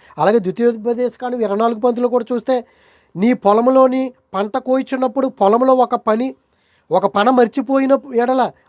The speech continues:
అది తెచ్చుకొనకూడదు." నువ్వు తిరిగి మళ్ళీ వెళ్ళి తెచ్చుకోకూడదు. అది ఎవరి కోసం? పరదేశుల కొరకు, ఆ, వెధవరాండ్రుల కొరకు, లేకపోతే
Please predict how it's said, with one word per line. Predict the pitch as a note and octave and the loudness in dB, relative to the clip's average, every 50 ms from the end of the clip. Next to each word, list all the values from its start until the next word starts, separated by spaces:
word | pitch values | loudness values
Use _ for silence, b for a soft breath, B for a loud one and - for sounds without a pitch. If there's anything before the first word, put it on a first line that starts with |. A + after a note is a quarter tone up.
| _ _ - | _ _ -8
అది | D#3 D#3 E3+ | -6 -6 -8
తెచ్చుకొనకూడదు." | D3+ - D#3 C#3 - - - D#3+ D3 D3 C#3 C#3+ C#3 C3+ C3 | -8 -10 -12 -12 -12 -12 -12 -12 -12 -12 -12 -14 -14 -12 -12
నువ్వు | C3+ C3 C3+ F3 G#3+ | -12 -8 -6 -6 -6
తిరిగి | - - A3+ A3 B3 | -4 -4 -4 -4 -2
మళ్ళీ | B3+ B3 A#3+ A#3+ | 0 -2 -2 0
వెళ్ళి | A#3+ A#3 A3+ A#3 | -2 -2 -2 -4
తెచ్చుకోకూడదు. | A#3+ - G#3+ G3+ - B3 B3 A#3+ C4 C4 B3+ A3+ G3 - _ _ _ _ _ _ _ _ _ _ _ _ _ _ _ _ _ _ _ _ _ _ _ _ _ _ _ _ _ - | -6 -6 -8 -8 -6 -8 -8 -6 -6 -6 -6 -6 -10 -12 _ _ _ _ _ _ _ _ _ _ _ _ _ _ _ _ _ _ _ _ _ _ _ _ _ _ _ _ _ -8
అది | C#3 D3 D#3 G3+ | -6 -4 -4 -2
ఎవరి | F#3+ D#3 D3+ E3 F#3+ | -2 -2 -4 -4 -6
కోసం? | - G3+ G3 - A3 G#3+ G#3+ G#3+ G#3 _ - | -6 -8 -6 -6 -6 -6 -6 -8 -10 _ -8
పరదేశుల | D3 C#3+ D3 D3+ E3+ F3 - G3+ F#3 | -8 -6 -4 -4 -6 -6 -6 -10 -10
కొరకు, | - G3 F#3 F#3+ - A3+ B3+ C#4+ _ _ _ _ _ _ _ _ _ _ _ _ _ _ _ _ _ _ _ _ _ _ _ _ _ _ _ _ - | -8 -8 -8 -6 -8 -10 -10 -10 _ _ _ _ _ _ _ _ _ _ _ _ _ _ _ _ _ _ _ _ _ _ _ _ _ _ _ _ -6
ఆ, | C#3+ D#3 E3 D#3+ D#3 D#3 D#3 D3 D3+ D3+ - _ _ _ _ _ _ _ _ _ _ _ _ | -2 0 0 0 0 0 -2 -4 -6 -8 -12 _ _ _ _ _ _ _ _ _ _ _ _
వెధవరాండ్రుల | C3+ C#3+ E3 D3+ F3+ G3 G#3 G#3 G3+ G#3 G3+ G#3+ A3 | -6 -4 -2 0 2 2 4 4 2 0 0 -4 -6
కొరకు, | G#3 G#3 A3 G#3+ G3+ - B3 C4 - - _ _ _ _ _ _ _ _ _ _ _ _ _ _ _ _ _ _ | -4 -4 -4 -6 -6 -6 -8 -10 -10 -12 _ _ _ _ _ _ _ _ _ _ _ _ _ _ _ _ _ _
లేకపోతే | C3+ D#3 D#3+ F3+ - A#3 G#3+ A3+ A3 G#3+ G#3 A#3 G#3+ F#3 F3 F3 G3 G#3+ | -4 -2 -2 -2 -2 -2 0 2 2 2 2 2 0 2 2 0 -2 -4